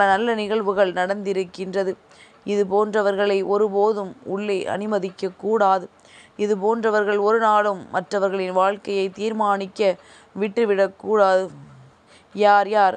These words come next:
என்ன செய்ய வேண்டும் என்று நினைக்கின்றார்களோ அவர்கள் செய்ய வேண்டியதை நிச்சயமாக செய்வார்கள். யாருக்கும் யாரையும் கட்டுப்படுத்த வேண்டிய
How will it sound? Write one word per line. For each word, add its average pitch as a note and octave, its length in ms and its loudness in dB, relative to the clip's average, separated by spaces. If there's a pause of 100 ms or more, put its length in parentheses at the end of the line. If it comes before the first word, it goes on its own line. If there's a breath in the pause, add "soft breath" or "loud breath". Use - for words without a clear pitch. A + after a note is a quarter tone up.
(140)
என்ன G3+ 280 -6
செய்ய A3 380 -2
வேண்டும் G3+ 400 -2
என்று G3+ 260 -6
நினைக்கின்றார்களோ G3+ 920 -2 (440 soft breath)
அவர்கள் G3 460 0
செய்ய G#3 360 -4
வேண்டியதை G3 580 -2 (120)
நிச்சயமாக F#3 800 -2
செய்வார்கள். F#3 640 -2 (500 soft breath)
யாருக்கும் G3 680 2
யாரையும் G3 520 0
கட்டுப்படுத்த G3 760 -4
வேண்டிய G3 400 -4